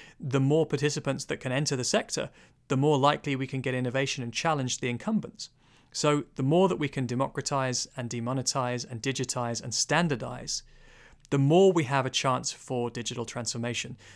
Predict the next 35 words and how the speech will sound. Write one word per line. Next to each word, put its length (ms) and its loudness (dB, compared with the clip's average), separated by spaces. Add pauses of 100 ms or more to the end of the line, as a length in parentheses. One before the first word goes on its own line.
(140)
the 80 2
more 320 4
we 100 2
can 160 -2
work 260 0
towards 500 -4
an 100 -4
improvement 560 -2
in 80 -6
what 140 -4
it 80 -8
is 140 -4
that 100 -8
we 100 -6
do 160 -8
today. 340 -10 (600)
Now, 100 -8
granted, 360 0
all 200 4
of 80 2
this 200 0
theoretical, 600 0
but 300 -2 (340)
that 320 2
cadence 560 0
of 160 -6
how 200 0
disruption 480 -4
happens 420 -4 (400)
is 120 0
critically 460 -2
important 420 -2
in 120 -2
my 200 0
view, 260 -6